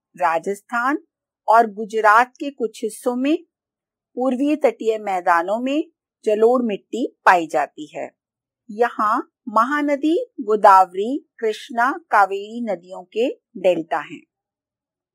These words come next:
आयु के आधार पर मृदा दो प्रकार की होती है, बांगर तथा खादर।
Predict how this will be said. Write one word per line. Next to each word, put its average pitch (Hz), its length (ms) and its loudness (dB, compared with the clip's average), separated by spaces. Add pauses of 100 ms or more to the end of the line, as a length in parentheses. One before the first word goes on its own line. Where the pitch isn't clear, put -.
(160)
आयु 262 340 4
के 370 240 -4
आधार 254 460 -2
पर 202 320 0 (420)
मृदा 247 320 6
दो 254 240 0
प्रकार 233 420 2
की 185 180 -12
होती 170 480 -14
है, 247 160 -6 (640)
बांगर 185 580 2 (420)
तथा 226 260 -2
खादर। 170 680 -2